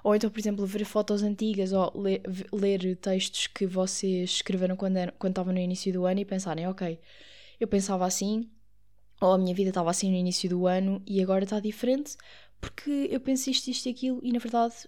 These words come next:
faz muito mais sentido eu pensar assim. E acho que vamos aprendendo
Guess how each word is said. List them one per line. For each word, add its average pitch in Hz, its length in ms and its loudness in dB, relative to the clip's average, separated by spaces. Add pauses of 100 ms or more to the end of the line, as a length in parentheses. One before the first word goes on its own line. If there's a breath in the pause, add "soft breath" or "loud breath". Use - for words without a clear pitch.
(100)
faz 240 220 -2
muito 233 200 -2
mais 226 120 0
sentido 226 280 0
eu 214 60 0
pensar 214 300 -2
assim. 185 260 -4 (1300 loud breath)
E 208 400 -2 (120)
acho 247 200 -4
que 233 60 -10
vamos 226 200 2
aprendendo 190 560 -2